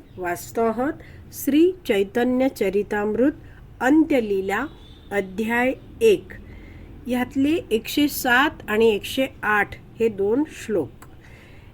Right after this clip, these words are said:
एकशे सात आहे, त्याचं भाषांतर वाचते आहे. पुरुषोत्तम भगवंतांचा स्वभावच असा आहे की ते, म्हणजे भगवंत, शुद्ध भगवत भक्ताने केलेला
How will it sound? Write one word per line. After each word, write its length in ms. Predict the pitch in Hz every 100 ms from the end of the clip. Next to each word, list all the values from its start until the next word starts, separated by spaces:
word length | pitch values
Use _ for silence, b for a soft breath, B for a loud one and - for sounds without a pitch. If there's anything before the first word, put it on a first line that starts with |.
| -
एकशे 420 | 247 247 - 320 339
सात 420 | - 254 254 285 -
आहे, 400 | 240 233 294 403
त्याचं 380 | - 220 254
भाषांतर 600 | 220 196 185 233 233 240 240
वाचते 400 | 214 196 - 220
आहे. 280 | 208 254 370 - B B B B - 277
पुरुषोत्तम 760 | 285 285 381 403 - 392 370
भगवंतांचा 840 | 262 196 226 254 247 254 247 277 285
स्वभावच 800 | - 208 202 220 240 277 339
असा 300 | - 208 240
आहे 280 | 196 185 190
की 600 | 180 254 196 185 240 302 - B B - -
ते, 460 | 240 175 190 269 - -
म्हणजे 220 | 208 202
भगवंत, 600 | 208 233 208 214 190 160 180 202 233 240 B B B B -
शुद्ध 360 | 294 302 285 330
भगवत 400 | 294 254 220 254 214
भक्ताने 640 | 233 226 - 220 208 196 190
केलेला 680 | - 202 196 196 196 196